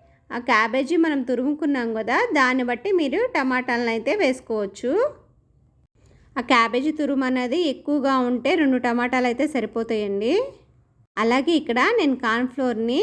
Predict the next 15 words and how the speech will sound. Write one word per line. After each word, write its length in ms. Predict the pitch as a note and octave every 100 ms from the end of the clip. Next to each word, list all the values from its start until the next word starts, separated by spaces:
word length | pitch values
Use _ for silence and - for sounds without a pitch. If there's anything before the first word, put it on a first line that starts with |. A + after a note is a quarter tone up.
| D#5 -
కొంచెం 260 | C#4 B3+ A#3+ A3
వాటర్లో 440 | A3 B3+ D4+ C4+ B3
అయితే 280 | A#3 A#3 B3+ A#4+ D#5 C#5+ _ _ _ _ _ _ _ - -
కరిగించి 380 | C4 B3 D4+ D#4 D4
పెట్టుకున్నానండి. 720 | C#4+ C4 B3 A#3 A3 A3 D4 G4+
దాన్ని 380 | C4 B3 B3+ D4+ B4+ F#4
దీంట్లో 300 | C4+ C4 C4+ B3+
అయితే 160 | C4+ C#4
యాడ్ 260 | A#3 A#3+ A#3
చేస్తున్నాను. 520 | A#3+ A3+ A#3 A3+ B3 C4+
యాడ్ 160 | A#3+ A#3
చేసి 200 | B3 B3+ F#4
ఇలా 140 | C#4+ C#4+ -
కంటిన్యూగా 800 | B3+ A#3+ A#3 C4 C4+ B3+ B3+ C#4 G4
తిప్పుతూనే 480 | D#4 - B3 C4+ C#4+